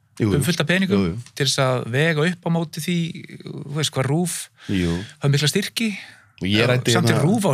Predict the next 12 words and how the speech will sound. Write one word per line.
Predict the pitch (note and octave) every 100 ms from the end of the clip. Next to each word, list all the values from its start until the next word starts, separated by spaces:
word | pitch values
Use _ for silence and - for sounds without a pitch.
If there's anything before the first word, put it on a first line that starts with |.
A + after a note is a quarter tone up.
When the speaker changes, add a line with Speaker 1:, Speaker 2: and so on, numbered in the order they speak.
| B2
Speaker 2:
auglýsingamarkaði, | F#3 G#3+ G#3+ G3+ G3+ - G#3 G#3
þú | G3+ - -
veist, | -
þetta | - F#2
er |
bara | F2+ G2+
orðið | E3+ E3
einhver | A#2+ A2
hringavitleysa. | G3 A#3 D2+ - -
Speaker 1:
Já, | G2 E2+
og | F2
ég, | A2 C3 F3